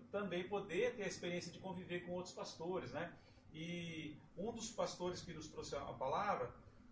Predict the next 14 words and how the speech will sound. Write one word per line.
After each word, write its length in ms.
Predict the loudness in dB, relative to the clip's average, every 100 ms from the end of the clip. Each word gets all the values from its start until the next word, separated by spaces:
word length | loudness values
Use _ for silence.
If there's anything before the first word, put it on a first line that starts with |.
| -2
falou, 220 | 2 2
foi 160 | 2 -2
muito 160 | 2 2
bacana, 480 | 2 4 4 4
o 80 | 2
pastor 240 | 0 -2 2
Saulo, 380 | 8 10 8
inclusive, 420 | 4 -4 -4 -4 0
né? 200 | 0 -2 -8 -8
Ele 60 | -2
disse 100 | -2
o 120 | 0
seguinte, 480 | 0 -2 -2 -6 -6 -12 -6
é, 640 | 2 4 6 8 8 8